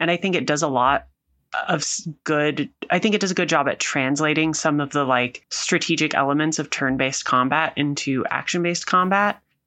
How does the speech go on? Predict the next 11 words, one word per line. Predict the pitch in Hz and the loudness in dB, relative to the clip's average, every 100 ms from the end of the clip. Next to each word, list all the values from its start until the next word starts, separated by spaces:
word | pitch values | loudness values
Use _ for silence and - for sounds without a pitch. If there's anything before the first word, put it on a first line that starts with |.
| _ | _
and | 156 156 143 | -2 0 0
making, | 143 143 151 | -2 0 0
like, | 135 139 | 0 0
characters | - 143 139 135 | 0 -2 -2 -4
feel | - - 143 131 120 - _ _ | -4 0 2 2 -2 -8 _ _
interesting | 170 151 156 151 143 | -2 0 -2 -2 0
how | 139 | 0
they | 131 | 0
play. | 127 - 127 139 170 - | -2 0 2 2 -2 -4
And | 135 127 123 139 - _ _ | -2 0 -2 -4 -12 _ _
I, | 143 | -6